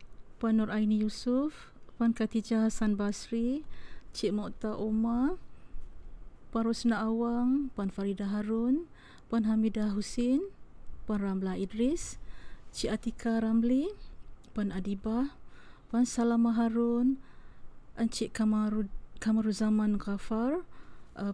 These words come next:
Puan Zainab Manafiah. Ramai ni. Uh, Puan Salwa, Puan Siti Mazmin, Puan Zalila Nordin, Puan Azmia Ismail, Cik Shuib,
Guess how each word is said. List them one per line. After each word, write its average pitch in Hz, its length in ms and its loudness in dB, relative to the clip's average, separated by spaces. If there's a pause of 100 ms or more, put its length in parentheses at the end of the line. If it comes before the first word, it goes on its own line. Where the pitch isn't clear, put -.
Puan 214 240 2
Zainab 202 400 0
Manafiah. 226 560 0 (560)
Ramai 226 320 2
ni. 262 320 2 (520)
Uh, 220 560 0
Puan 233 160 2
Salwa, 233 560 0 (1120)
Puan 220 160 0
Siti 226 240 -2
Mazmin, 233 1040 4
Puan 202 80 2
Zalila 202 480 0
Nordin, 233 800 2 (400)
Puan 220 240 0
Azmia 220 400 0
Ismail, 220 800 -2 (800)
Cik - 160 -6
Shuib, 226 640 2